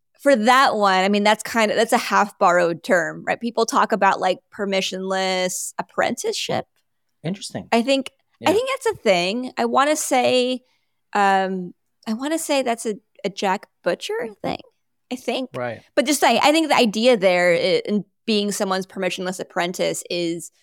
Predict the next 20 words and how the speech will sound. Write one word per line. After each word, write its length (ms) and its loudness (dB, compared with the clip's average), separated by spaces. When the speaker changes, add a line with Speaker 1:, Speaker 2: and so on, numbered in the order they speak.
Speaker 1:
like, 520 0
I 80 2
think 160 2
it's, 100 -2
like, 180 -2
reading 400 0
all 140 4
their 140 2
work 220 -2
online. 540 0
Look 160 -2
at, 100 6
I 60 2
know 140 4
everything 220 0
they 80 2
publish, 340 0
following 400 2
their 180 0
work, 480 0